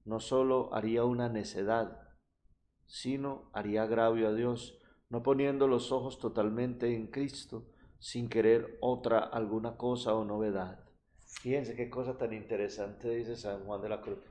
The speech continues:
que se acabó lo que Dios tenía para revelarnos y darnos, porque lo ha dicho todo, lo ha dicho perfectamente, lo ha dicho plenamente y lo ha dicho de forma definitiva en Jesús.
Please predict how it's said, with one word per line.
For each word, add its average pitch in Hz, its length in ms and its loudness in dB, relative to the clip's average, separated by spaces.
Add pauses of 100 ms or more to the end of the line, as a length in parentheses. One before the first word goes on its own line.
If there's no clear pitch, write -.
(160)
que 120 100 -6
se 135 100 2
acabó 131 800 0
lo 117 160 0
que 110 140 -2
Dios 107 320 -2
tenía 110 480 -2
para 95 400 0
revelarnos 104 720 -4
y 110 60 -4
darnos, 120 500 0 (240)
porque - 240 -4
lo 104 100 0
ha 104 60 2
dicho 110 300 -4
todo, 92 720 0
lo 107 120 -2
ha - 20 2
dicho 120 280 -2
perfectamente, 113 920 -4 (240)
lo 113 80 0
ha 117 60 6
dicho 127 360 0
plenamente 127 1120 -2
y 113 80 -12
lo 104 120 0
ha 104 60 0
dicho 113 300 -2
de 107 80 0
forma 101 380 -4
definitiva 98 680 -6 (380)
en 101 200 -4
Jesús. - 600 -14